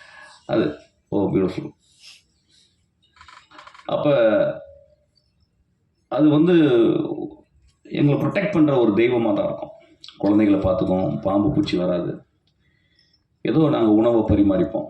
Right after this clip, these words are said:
ஒரு ஆதி தகப்பன் போல் எங்க கூட எப்பயுமே ஒரு நாய் இருந்துகிட்டே இருக்கும். என்னால ஞாபகம் இருக்கு, ஒரு அஞ்சு வருஷம் கழிச்சு ஒரு நாள், ஒரு நாள் காணோம், நான் தேடினேன் போயிட்டு. "எங்கம்மா, எங்கம்மான்னு?" கேட்டா எங்க பாட்டி சொன்னாங்க வந்து, "இல்ல, அதுக்கு,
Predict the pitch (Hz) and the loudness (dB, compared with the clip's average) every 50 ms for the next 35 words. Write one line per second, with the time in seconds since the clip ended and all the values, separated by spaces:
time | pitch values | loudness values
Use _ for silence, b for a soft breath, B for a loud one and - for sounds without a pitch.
0 | - - _ _ _ _ _ _ _ _ _ _ _ _ _ _ _ _ _ _ | -14 -20 _ _ _ _ _ _ _ _ _ _ _ _ _ _ _ _ _ _
1 | - - - 101 101 110 123 131 143 156 156 151 151 147 - - 147 - 135 135 | -4 -2 -2 0 0 -2 -2 0 0 0 2 2 2 2 2 0 -2 0 0 0
2 | 127 - - - 107 - 113 113 113 107 95 90 92 90 - 101 95 90 - - | 2 2 4 4 4 2 2 2 4 4 2 2 2 2 0 0 0 0 0 0
3 | - 90 92 98 98 98 92 87 - - 82 76 78 82 87 87 82 80 87 87 | 0 2 2 2 0 0 0 -2 -2 -4 -4 -2 -2 -2 -2 -2 -2 -2 -2 -4
4 | - - - - - - - - _ _ _ b b b b b b b b b | -4 -6 -8 -8 -8 -10 -18 -20 _ _ _ b b b b b b b b b
5 | b b b b 107 110 117 127 135 135 123 123 127 123 120 120 107 101 104 113 | b b b b 0 0 2 2 0 0 0 0 0 0 2 2 0 0 0 0
6 | 117 110 107 110 - 113 104 101 98 104 95 90 95 95 92 98 87 78 - - | 2 2 2 0 0 0 0 0 0 0 0 0 0 0 0 0 0 0 -2 -4
7 | - - - - _ _ _ _ _ b b b b b b b b b b b | -8 -12 -18 -20 _ _ _ _ _ b b b b b b b b b b b
8 | b b b _ _ _ - - - 113 123 123 120 107 - 117 120 127 131 131 | b b b _ _ _ -6 -2 0 0 2 0 0 -2 -2 -2 -2 0 0 0
9 | 127 127 117 104 90 90 85 - 117 120 120 117 98 85 78 82 87 85 82 - | 0 2 0 0 0 0 0 0 0 0 2 2 0 0 0 -2 -2 -2 -2 -4
10 | - - - _ _ _ _ _ - 107 120 127 131 131 127 123 110 101 101 104 | -8 -8 -12 _ _ _ _ _ -2 -2 0 0 0 0 2 2 2 4 4 4
11 | 107 101 98 98 92 - - - - 113 - - - - - - - - 98 98 | 4 2 2 0 0 -2 -2 -2 -2 0 -2 -2 -4 -4 -6 -6 -4 -2 -2 0
12 | 92 87 78 - - - 95 95 98 104 - 92 90 90 90 87 85 87 101 101 | -2 -2 -4 -6 -6 -4 -4 -2 -2 -2 -2 0 0 0 0 0 0 2 2 2
13 | 92 90 98 104 98 - - - - - | 2 2 2 2 0 0 -2 -6 -10 -12